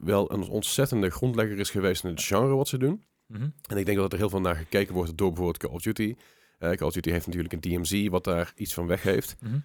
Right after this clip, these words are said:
Speaker 1: Eh, het is natuurlijk niet zo hardcore als Tarkov, maar ik denk dat dat wel, eh, altijd ge-, altijd gezien zal worden, ook met, misschien niet, niet helemaal waar is, als de grondlegger van de
Speaker 2: Een bepaald
Speaker 1: hardcore
Speaker 2: genre.
Speaker 1: survival,
Speaker 2: Ja.
Speaker 1: eh, P V E, P-, eh, P V,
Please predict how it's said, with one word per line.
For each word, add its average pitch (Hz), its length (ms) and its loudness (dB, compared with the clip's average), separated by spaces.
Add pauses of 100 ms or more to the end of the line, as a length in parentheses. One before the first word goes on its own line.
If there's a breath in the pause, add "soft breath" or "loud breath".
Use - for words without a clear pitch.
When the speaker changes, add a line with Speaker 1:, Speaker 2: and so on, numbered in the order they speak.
(160)
Speaker 1:
Eh, 90 440 2
het 82 160 2
is 82 120 -2
natuurlijk 85 300 -6
niet 90 80 -2
zo 85 80 -6
hardcore 85 340 0
als - 80 -6
Tarkov, 85 380 0
maar 95 140 -4
ik 95 80 -4
denk 104 220 2
dat 92 240 0
dat 95 140 -2
wel, 98 400 2
eh, 80 280 -4 (680)
altijd - 280 0
ge-, 117 140 -2
altijd 131 240 0
gezien 107 300 0
zal 117 180 2
worden, 120 340 2
ook 92 100 -4
met, 92 100 -4 (100)
misschien - 300 -6
niet, 104 160 -4
niet - 160 -8
helemaal 92 200 -2
waar 92 240 0
is, - 240 -4 (360 soft breath)
als - 300 2
de 101 140 -6
grondlegger 101 520 0
van 98 160 0
de 92 60 2
Speaker 2:
Een 87 100 4
bepaald 101 240 4
Speaker 1:
hardcore 98 320 4
Speaker 2:
genre. - 20 0
Speaker 1:
survival, 95 840 2
Speaker 2:
Ja. 113 160 -8 (180 loud breath)
Speaker 1:
eh, 92 320 0
P 90 280 2
V - 20 -2
E, 92 200 0
P-, - 80 -6
eh, 90 340 0
P 95 180 2
V, 92 160 0